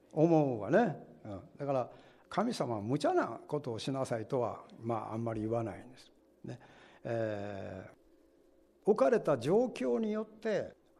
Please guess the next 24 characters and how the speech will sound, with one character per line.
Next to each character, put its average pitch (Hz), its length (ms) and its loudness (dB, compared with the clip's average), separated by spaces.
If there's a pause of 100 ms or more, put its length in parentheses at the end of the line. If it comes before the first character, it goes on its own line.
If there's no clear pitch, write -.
あ 98 80 -12
の、 95 320 -14
対 156 280 2
応 143 140 2
の 139 120 -2
仕 - 140 -8
方 123 220 -6
が 110 220 -8 (400)
や 101 60 -12
っ - 40 -18
ぱ - 100 -10
り - 120 -14
違 151 60 -8
う 165 160 -6
ん 98 60 -10
で - 60 -20 (680)
す。 - 80 -2
い 160 40 -2
つ 226 120 -2
も 214 140 0
か 170 140 0
も、 139 280 -4 (280)
あ 104 100 -8
の、 90 300 -10